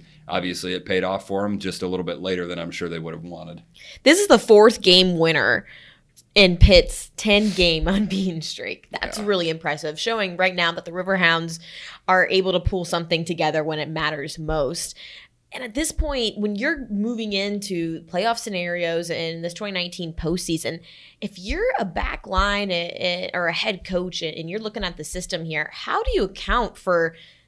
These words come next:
Speaker 2: Nico Brett <laughs> and Steven Dos Santos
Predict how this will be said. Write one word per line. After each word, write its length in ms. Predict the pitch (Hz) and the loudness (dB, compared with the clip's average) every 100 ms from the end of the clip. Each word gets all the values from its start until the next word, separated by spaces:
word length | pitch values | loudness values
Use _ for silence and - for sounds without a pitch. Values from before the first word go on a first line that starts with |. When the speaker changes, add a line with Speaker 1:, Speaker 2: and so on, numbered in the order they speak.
| _ | _
Speaker 2:
Nico 400 | 170 233 277 220 | -2 2 6 6
Brett 580 | 160 - 196 202 185 - - | 4 2 6 6 4 -2 -8
<laughs> 60 | |
and 380 | 226 262 262 226 | 0 6 8 6
Steven 540 | - - 226 196 180 | -4 -8 -6 -2 0
Dos 160 | 175 180 | 0 -2
Santos 600 | 190 170 175 175 170 | -4 -4 0 0 0